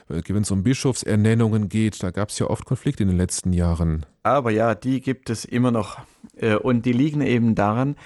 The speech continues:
Speaker 2: dass, äh, die Regierung sagt, was in China passiert, äh, das darf nur in China entschieden werden. Es darf keine Beeinflussung durch eine ausländische Macht geben.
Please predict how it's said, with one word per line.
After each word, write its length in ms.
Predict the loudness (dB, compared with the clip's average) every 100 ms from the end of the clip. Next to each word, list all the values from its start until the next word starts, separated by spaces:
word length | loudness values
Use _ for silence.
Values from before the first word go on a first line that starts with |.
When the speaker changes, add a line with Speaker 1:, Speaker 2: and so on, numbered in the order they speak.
| -20 -20 -20 -20 -8
Speaker 2:
dass, 320 | -2 -2 -4 -4
äh, 240 | 0 0
die 220 | 2 0
Regierung 680 | 0 0 -2 0 0 0 -2
sagt, 580 | -4 -2 -4 -6 -20 -20 -20 -20 -20 _ _ _ _ _ _ _ _ _ _ _
was 240 | -4 -4
in 140 | -2 -4
China 440 | 0 -2 0 -2
passiert, 680 | -2 -6 -4 0 0 -2 -8 -20 _ -20 _ -4
äh, 220 | -2 -2 -2
das 280 | -4 -4 -2
darf 280 | -2 0
nur 260 | 0 0 0
in 160 | -2 -4
China 460 | 0 0 2 0
entschieden 560 | -2 -6 -2 -2 0 0
werden. 380 | 0 0 -2 -6 -10 -20 -20 _
Es 220 | -4 -2
darf 320 | -2 -2 -4
keine 500 | -6 -2 -2 -2 -2
Beeinflussung 1040 | -2 -4 -2 -2 -4 -4 -6 -2 -2 -2 -4 -10 -20 -2
durch 300 | -2 -2 -2
eine 320 | 0 0 0
ausländische 680 | -2 0 0 0 -2 -4 -4
Macht 480 | -2 -2 -6 -12 -4
geben. 560 | 0 0 0 0 -2